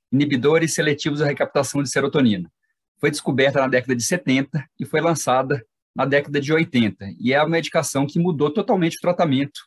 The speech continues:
das doenças psiquiátricas, principalmente da depressão e da ansiedade. Depois da fluoxetina vieram outras medicações, algumas da mesma classe que ela incluem a sertralina, a paroxetina,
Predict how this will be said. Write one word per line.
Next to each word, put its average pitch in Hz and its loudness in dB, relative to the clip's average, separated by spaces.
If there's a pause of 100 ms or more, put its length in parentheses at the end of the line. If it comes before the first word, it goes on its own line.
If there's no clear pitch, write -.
(460)
das 143 0
doenças 139 -2
psiquiátricas, - -2
principalmente 147 -2
da 143 2
depressão 143 -2
e 147 -2
da 151 0
ansiedade. 123 -2 (400)
Depois 143 0
da 165 0
fluoxetina 147 -2
vieram 143 2
outras 175 0
medicações, 135 -2 (340)
algumas 135 0
da 143 2
mesma 170 0
classe 139 0
que 123 0
ela 151 2
incluem 123 0 (120)
a 113 -8
sertralina, 143 0 (320)
a - -6
paroxetina, 135 0